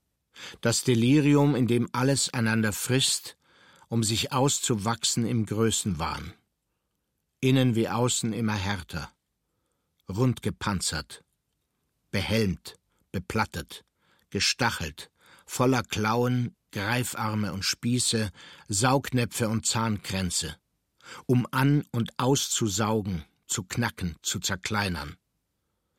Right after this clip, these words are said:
Eine martialische Biomechanik grobschlächtigst zusammengeschweißt. Und die vier verschiedenen Grundpläne für einen Organismus so schnell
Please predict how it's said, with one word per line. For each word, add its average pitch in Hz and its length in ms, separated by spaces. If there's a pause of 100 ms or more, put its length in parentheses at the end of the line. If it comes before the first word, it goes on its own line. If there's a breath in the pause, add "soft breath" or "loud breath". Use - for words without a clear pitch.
(240 loud breath)
Eine 123 220
martialische 131 800
Biomechanik 123 1200
grobschlächtigst 120 1200
zusammengeschweißt. 95 1200 (960 loud breath)
Und - 380
die 117 100
vier 165 400
verschiedenen 123 840
Grundpläne 127 960
für 113 240
einen 110 240
Organismus 110 960
so 139 200
schnell 120 440